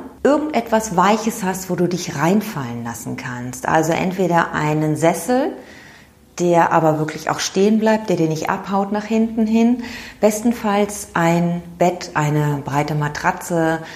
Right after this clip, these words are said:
oder ein Sofa, wo du dich richtig schön wirklich reinfallen lassen kannst.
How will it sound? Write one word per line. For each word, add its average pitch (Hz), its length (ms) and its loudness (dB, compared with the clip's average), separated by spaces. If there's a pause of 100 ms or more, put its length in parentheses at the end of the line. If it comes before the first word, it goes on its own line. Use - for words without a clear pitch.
(140)
oder 156 200 2
ein 151 180 4
Sofa, 160 760 2 (200)
wo 175 80 -2
du 180 100 2
dich 170 400 -2
richtig 185 580 0
schön 165 460 0
wirklich 156 440 -2 (100)
reinfallen 147 1080 0
lassen 135 380 -2
kannst. - 600 -8